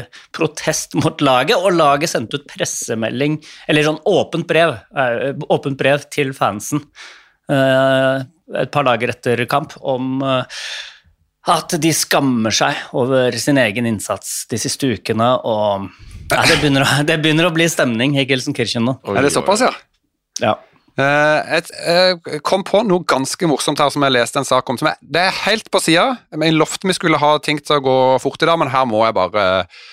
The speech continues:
Speaker 3: eh, hoppe til siden, for det er en film som heter Green Street Hooligans,
Speaker 2: Mm.
Speaker 1: Ja.
Speaker 3: som er blitt en kultfilm, kom i to tusen og fem med Elijah Wood. Jeg har ikke sett den filmen, men jeg leste en sak om den filmen her om dagen. Den handler om, eh, eh, hooligans i England, West Ham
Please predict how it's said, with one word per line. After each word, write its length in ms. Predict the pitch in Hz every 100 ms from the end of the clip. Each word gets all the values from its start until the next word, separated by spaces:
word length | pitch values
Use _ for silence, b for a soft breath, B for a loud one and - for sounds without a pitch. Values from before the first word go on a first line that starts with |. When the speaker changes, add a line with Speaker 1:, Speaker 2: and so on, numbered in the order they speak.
| B B
Speaker 3:
eh, 180 | 120 110
hoppe 260 | 110 - 107
til 380 | - 107 101 101
siden, 240 | - 127 131
for 80 |
det 60 | 151
er 40 | 175
en 20 |
film 140 | 180 185
som 80 |
heter 220 | 175 170 135
Green 320 | 160 196 214
Street 400 | - - 180 185 -
Hooligans, 600 | 190 202 117 95 - - _ _ -
Speaker 2:
Mm. 360 | 101 95 98 151
Speaker 1:
Ja. 140 | 139
Speaker 3:
som 160 | 156 160
er 40 |
blitt 140 | 147
en 120 | 160 147
kultfilm, 520 | 156 156 - 127 107 _
kom 140 | - 139
i 20 |
to 140 | 139
tusen 220 | 135 135
og 60 | 131
fem 220 | 131 131
med 200 | 120 127 123
Elijah 360 | 120 123 123 110
Wood. 160 | 120
Jeg 80 | - 131
har 80 |
ikke 160 | 123 139
sett 160 | 117 -
den 140 | 110
filmen, 360 | 110 110 170 214 _
men 80 | 135
jeg 140 | 143
leste 320 | 127 123 123 156
en 80 |
sak 280 | 147 139 135
om 60 | 135
den 140 | 120
filmen 280 | - 117 117
her 140 | 107
om 80 | 104
dagen. 280 | 104 104 95 - B B
Den 120 | 156
handler 400 | 170 147 147 170 160
om, 300 | 143 147 147
eh, 540 | 139 131 123 113 113 - - 127
eh, 220 | 131 127 117
hooligans 480 | 131 127 139 - -
i 180 | 120 127
England, 480 | 117 117 127 151 165 b b b b
West 300 | 135 143 -
Ham 300 | 151 151 156